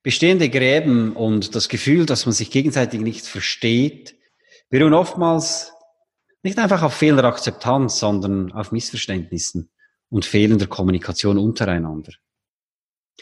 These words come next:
Aber bringen Sie, bringe einmal sämtliche Generationen zusammen, sprecht über persönliche Werte und Motivatoren, definiert mit den Mitarbeitenden gemeinsame Werte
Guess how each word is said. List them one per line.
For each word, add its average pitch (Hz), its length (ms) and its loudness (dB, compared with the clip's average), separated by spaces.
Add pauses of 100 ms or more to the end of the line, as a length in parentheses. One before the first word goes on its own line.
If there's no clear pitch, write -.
(200)
Aber 101 180 -2
bringen 156 400 2
Sie, 117 160 -8
bringe 151 380 -2
einmal 127 420 4 (400)
sämtliche 165 580 2
Generationen 131 680 0
zusammen, 113 640 -4 (320)
sprecht - 540 0
über 107 320 -4 (240)
persönliche 151 640 4
Werte 107 360 -2
und 101 60 -4
Motivatoren, 104 960 -4 (640)
definiert 127 640 2
mit 110 220 -6
den 104 160 -4
Mitarbeitenden 117 840 -2
gemeinsame 113 840 -6
Werte 120 560 -2